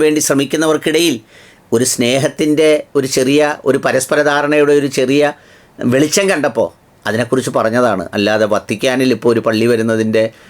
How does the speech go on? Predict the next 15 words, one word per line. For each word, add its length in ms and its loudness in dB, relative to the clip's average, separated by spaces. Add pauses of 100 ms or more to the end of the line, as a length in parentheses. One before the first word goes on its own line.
(220)
പ്രത്യേകമായ 580 0 (140)
ആവേശമൊന്നും 540 0 (920)
ആരും 240 -2
പ്രകടിപ്പിക്കുന്നില്ല, 680 2 (480)
പ്രകടിപ്പിക്കേണ്ടതുമില്ല. 880 0 (140)
ഇപ്പോൾ 240 2
ഇസ്ലാം 400 0
മതത്തിലെ 440 0
വിശ്വാസികൾക്ക് 760 0 (680)
എവിടെങ്കിലും 440 2
ഒരു 160 0
ച-, 140 0 (140)
ചർച്ച് 360 -2
വരുന്നത് 380 2
കൊണ്ട് 220 2